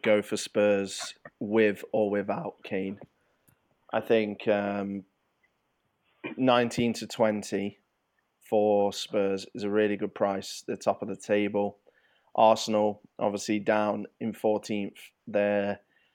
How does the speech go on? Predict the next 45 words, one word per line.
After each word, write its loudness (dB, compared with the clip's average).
for 6
the 8
first 6
time, 4
there's 0
been 0
a, 4
a 0
couple 4
of 0
question 4
marks, 0
and -2
even 0
for 2
myself, 4
as 2
a 2
big 0
fan 2
of -4
Arteta, -2
regarding, 0
you -6
know, -4
what 0
this -6
team -4
can -4
achieve. 0
I -4
think -4
he's -6
gonna -2
need -4
a 0
lot 4
more 0
time 0
than -2
Arsenal -4
are -8
gonna -4
give 2
him. -4